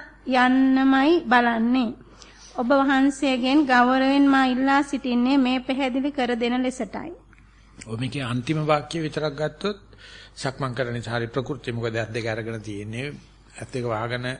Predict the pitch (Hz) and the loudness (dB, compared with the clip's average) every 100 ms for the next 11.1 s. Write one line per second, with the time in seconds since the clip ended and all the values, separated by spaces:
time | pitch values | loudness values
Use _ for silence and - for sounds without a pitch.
0 | - 127 127 139 143 139 131 139 165 180 | -10 -6 -2 -2 -2 -6 -6 -4 -4 -4
1 | 185 - - - - - - 160 165 165 | -6 -12 -20 -20 -20 -18 -8 -6 -4 -4
2 | 170 160 160 160 175 202 196 180 156 135 | -4 -4 -4 -4 -2 0 0 0 0 -2
3 | 123 - - - - - - - - - | -4 -8 -16 -18 -20 -20 -20 -20 -20 -20
4 | - - 160 156 147 135 - 170 170 170 | -14 -10 -8 -4 -2 -2 -2 -2 -2 -4
5 | - 147 156 170 160 156 160 127 120 - | -2 0 2 2 0 0 0 2 0 2
6 | 190 202 - - - 117 127 123 120 123 | 0 0 -10 -12 -8 -4 -4 -2 -2 -2
7 | 135 135 165 185 127 120 120 - 156 135 | -2 -2 0 2 2 2 0 -2 -4 -2
8 | 185 262 277 - - - - 247 208 196 | -2 -2 -6 -10 -18 -16 -4 0 2 2
9 | 165 - - - - - - - - 165 | 2 0 -4 -12 -20 -20 -20 -12 -4 0
10 | 180 180 190 160 147 - 233 247 233 185 | 2 2 2 0 -2 0 0 2 0 0